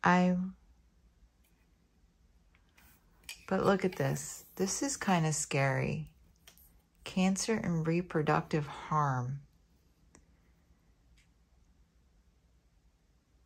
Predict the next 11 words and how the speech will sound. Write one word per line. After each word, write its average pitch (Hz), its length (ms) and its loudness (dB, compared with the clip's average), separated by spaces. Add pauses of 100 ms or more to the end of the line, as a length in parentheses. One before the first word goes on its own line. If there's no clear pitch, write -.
(320)
That's 160 400 -2
like, 226 400 -4 (180)
so, 156 500 4 (120)
like 175 160 6
I 170 100 8
said, - 320 2 (140)
it 175 100 4
had 170 460 6 (720)
scary, 160 1000 2
um, 147 520 2 (4000)
yeah. 160 340 0